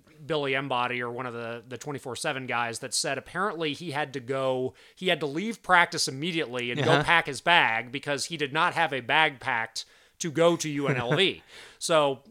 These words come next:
Speaker 1: good for him.
Speaker 2: Well, and it's amazing there, too, that he was denied ten days ago and they had the appeal, and actually T C U wrote a letter, uh, for him.
Speaker 1: Yeah, that, that was the most shocking part of this
Speaker 2: Yes.
Speaker 1: whole thing, is that T C U actually supported. And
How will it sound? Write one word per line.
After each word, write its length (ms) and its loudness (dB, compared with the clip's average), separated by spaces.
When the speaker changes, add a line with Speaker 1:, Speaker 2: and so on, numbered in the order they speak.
Speaker 1:
good 200 6
for 160 0
him. 400 0
Speaker 2:
Well, 100 10
and 100 8
it's 120 4
amazing 340 4
there, 80 4
too, 220 2
that 120 0
he 120 0
was 240 -2
denied 680 -4
ten 140 -6
days 200 -2
ago 220 -2
and 80 -2
they 60 -4
had 100 -4
the 80 -8
appeal, 320 -4
and 100 -4
actually 300 -6
T 220 -10
C 180 -8
U 200 -4
wrote 280 -2
a 80 -6
letter, 520 -4
uh, 220 -2
for 320 -2
him. 380 -10
Speaker 1:
Yeah, 220 4
that, 300 2
that 180 2
was 140 0
the 60 -6
most 180 0
shocking 500 2
part 220 0
of 60 -6
this 100 0
Speaker 2:
Yes. 240 0
Speaker 1:
whole 80 4
thing, 180 -2
is 140 -8
that 160 -8
T 160 -2
C 160 0
U 280 -2
actually 360 -4
supported. 640 -4
And 220 -6